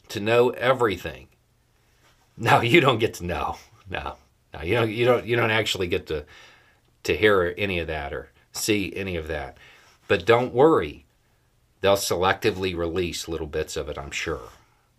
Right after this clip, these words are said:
Stuff that's out of context to continue to play on the gullibility of their base.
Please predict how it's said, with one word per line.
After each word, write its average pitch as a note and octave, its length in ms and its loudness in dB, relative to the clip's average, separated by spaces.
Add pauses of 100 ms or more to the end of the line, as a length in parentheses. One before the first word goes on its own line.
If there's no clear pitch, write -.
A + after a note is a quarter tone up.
(220)
Stuff - 320 -4
that's F2+ 160 -8
out A2+ 180 0
of A2+ 100 -2
context E2+ 680 -6 (340)
to F2 120 -6
continue E2+ 400 -8
to E2 80 -6
play E2 220 -8
on D#2+ 120 -8
the D#2 60 -8
gullibility D2+ 640 -8
of C#2 80 -14
their D2 80 -10
base. - 580 -16